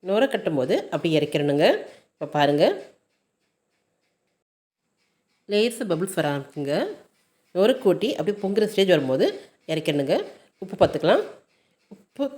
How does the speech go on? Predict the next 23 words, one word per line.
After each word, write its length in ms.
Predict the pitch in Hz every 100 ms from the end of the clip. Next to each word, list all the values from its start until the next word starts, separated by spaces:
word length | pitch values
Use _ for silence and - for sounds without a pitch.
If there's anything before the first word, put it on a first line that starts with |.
| -
காரம், 360 | 180 185 202
புளிப்பெல்லாம் 500 | 202 185 170 151 190 -
சரியாக 280 | 156 151 160
இருக்குங்க. 300 | - 151 185 330 - - _ _ _ _ _ _ _ _ _ _ _ _ _ _ _ _ -
நம்ம 240 | 165 147
ரசம் 300 | 156 - 214
நல்ல 220 | 170 190 220 220
புளிப்பு 260 | 208 208 190 -
காரத்தோட 460 | 190 202 196 202 254 -
சுள்ளுன்னு 380 | 285 254 262 202
இருக்குங்க. 300 | 156 156 151 277 - - _ _ _ _ -
ஓகே, 260 | 170 190 285 - - _ _ _ _ _
பாருங்க, 260 | 160 156 190 185
இப்போ 180 | - 277 - - _ _ _ _ _ _ _ -
அப்படியே 200 | 160 175
பொ-, 140 | 170 160
நுரை 180 | 165 175
கட்டி 180 | 160 185 233 -
பொங்க 160 | 185 175 165
வருதுங்க. 320 | 156 147 165 427 - - _ _ _ _ _ _
இந்த 280 | 175 190 233
ஸ்டேஜில் 380 | 240 202 190 190
தான் 120 | 208